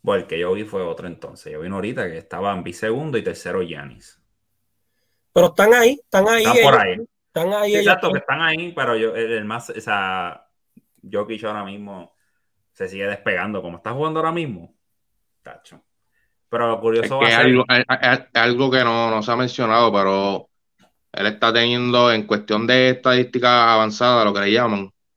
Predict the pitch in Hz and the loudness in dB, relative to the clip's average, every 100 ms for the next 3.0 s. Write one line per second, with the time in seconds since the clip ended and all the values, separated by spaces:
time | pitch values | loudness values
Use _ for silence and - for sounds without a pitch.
0 | _ - 98 117 147 _ _ 110 104 101 | _ -18 -14 -14 -18 _ _ -2 0 0
1 | 98 104 - 117 110 113 120 117 117 110 | -2 -4 0 0 2 0 2 2 2 4
2 | 107 107 113 117 113 104 101 98 101 73 | 4 2 2 2 0 -2 -2 -2 -4 -8